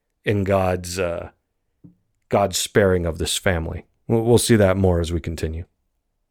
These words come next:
Uh, but nonetheless, we have a family being spared because of someone else. Uh, so they,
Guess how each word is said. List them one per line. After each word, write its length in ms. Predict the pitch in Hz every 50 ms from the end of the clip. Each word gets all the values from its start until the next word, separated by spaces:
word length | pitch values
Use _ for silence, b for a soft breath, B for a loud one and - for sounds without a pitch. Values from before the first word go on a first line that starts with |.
| _ _ _ _
Uh, 180 | 110 110 110 107
but 160 | 110 127 131
nonetheless, 640 | 139 160 165 156 143 135 135 135 131 - - - -
we 200 | 127 135 127 110
have 680 | - - - 135 135 131 127 123 123 120 117 110 123 -
a 120 | - 117
family 400 | - - - 135 135 131 127 120
being 320 | 113 113 120 113 107 104 98
spared 560 | - - - - 131 123 120 117 117 113 101
because 260 | 107 95 - 113 95
of 100 | 98 90
someone 320 | - - 113 98 98 92 92
else. 300 | 87 80 - - - b b b b b b b b b
Uh, 220 | 101 98 92 92
so 640 | 90 - - 120 110 98 95 95 95 92 92 92 - - - - - -
they, 300 | 117 98 104 110 117 113